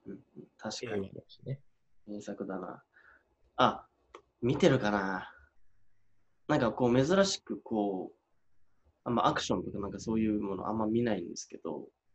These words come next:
Speaker 2: うん。
Speaker 1: 日本のね、ドラマだと。
Speaker 2: うん。
Speaker 1: なんかモズは、モズ。
Speaker 2: あ、見てないけど知ってるよ、モズ。
Speaker 1: そう。モズはね、クオリティほんと高かった。
Speaker 2: あー、ワ-、ワウワウが入ってるよね、あれ多分。
Speaker 1: モズはね、ほんとに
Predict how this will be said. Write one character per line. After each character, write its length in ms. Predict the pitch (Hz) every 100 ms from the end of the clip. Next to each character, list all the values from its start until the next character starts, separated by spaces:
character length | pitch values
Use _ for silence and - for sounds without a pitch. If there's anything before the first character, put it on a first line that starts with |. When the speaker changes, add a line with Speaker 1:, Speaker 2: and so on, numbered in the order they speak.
| 110
Speaker 2:
う 80 |
ん。 140 | 107 92
Speaker 1:
日 40 | -
本 200 | 101 92
の 160 | 92
ね、 140 | 107 170
ド 100 | 110
ラ 100 | 98
マ 140 | 90
だ 100 | 85
と。 180 | - - - - - _
Speaker 2:
う 80 | 123
ん。 180 | 101 - _ -
Speaker 1:
な 160 | 107
ん 40 | 98
か 60 |
モ 220 | 107 185
ズ 180 | 220 131
は、 320 | 95 87 - - _ _ _ _ _ - _ _
モ 120 | 156
ズ。 120 | -
Speaker 2:
あ、 160 | 165 - - _ _ _ _ - -
見 220 | 165 190
て 140 | 196 170
な 120 | 147
い 80 | 127
け 120 | -
ど 80 | 101
知 120 | -
っ 20 |
て 80 | 110
る 80 | 101
よ、 60 |
モ 140 | 90 95
ズ。 180 | - - _ -
Speaker 1:
そ 320 | - 104 - -
う。 40 |
モ 160 | 196 254
ズ 160 | 196
は 120 | 127
ね、 200 | 104 95 -
ク 160 | 208
オ 40 | 208
リ 80 | 202
テ 80 |
ィ 40 | 190
ほ 140 | 175
ん 80 | 180
と 80 | -
高 240 | 147 139
か 80 | -
っ 60 | - _ _ _ _ -
た。 300 | 131 135 135
Speaker 2:
あ 60 |
ー、 40 | 117
ワ-、 200 | 147 180
ワ 160 | 185 220
ウ 80 |
ワ 220 | 233 226 220
ウ 120 | 220
が 100 | 202
入 120 | 196
っ 20 |
て 120 | 202 -
る 80 |
よ 60 | -
ね、 80 | 185
あ 80 | 120
れ 100 | 160
多 140 | 107
分。 120 | 104 - - - _
Speaker 1:
モ 140 | 143
ズ 100 | 147
は 100 | 123
ね、 140 | 95 90
ほ 120 | 110
ん 100 | 101
と 80 | 107
に 200 | 101